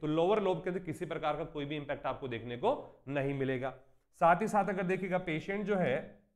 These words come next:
एक सबसे इंपॉर्टेंट चीज, तो राइट आंसर यहाँ पर क्या होगा सर? Drooling is most common, ये आपको most commonly देखने मिलेगा due to the obstruction in airway। क्या हो रहा है बेटा? ऑब्स्ट्रक्शन हो रहा है, ठीक है?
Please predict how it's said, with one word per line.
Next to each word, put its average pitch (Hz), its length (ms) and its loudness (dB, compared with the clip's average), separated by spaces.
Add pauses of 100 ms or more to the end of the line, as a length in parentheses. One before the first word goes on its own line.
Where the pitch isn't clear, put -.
(720)
एक 214 200 4
सबसे 220 300 2
इंपॉर्टेंट 208 340 4
चीज, 156 160 -2 (420)
तो 160 40 0
राइट 180 220 4
आंसर 208 220 0
यहाँ 208 120 2
पर 208 100 -2
क्या 208 140 0
होगा 196 160 2
सर? 196 220 -2
Drooling 190 360 -2
is 233 160 -6
most 196 480 -4
common, 160 320 -2 (480)
ये 165 60 0
आपको 180 200 -2
most 190 340 -2
commonly 190 280 -2
देखने 175 240 -2
मिलेगा 180 280 -2
due 160 200 -2
to 190 160 0
the 240 160 6
obstruction 190 760 -2
in 208 180 -4 (120)
airway। 180 400 2 (640)
क्या 185 80 8
हो 190 80 10
रहा 196 80 8
है 185 60 6
बेटा? 196 220 4 (400)
ऑब्स्ट्रक्शन 208 720 -2
हो 190 200 2
रहा 190 320 4
है, 147 200 0
ठीक 185 180 -4
है? 143 120 0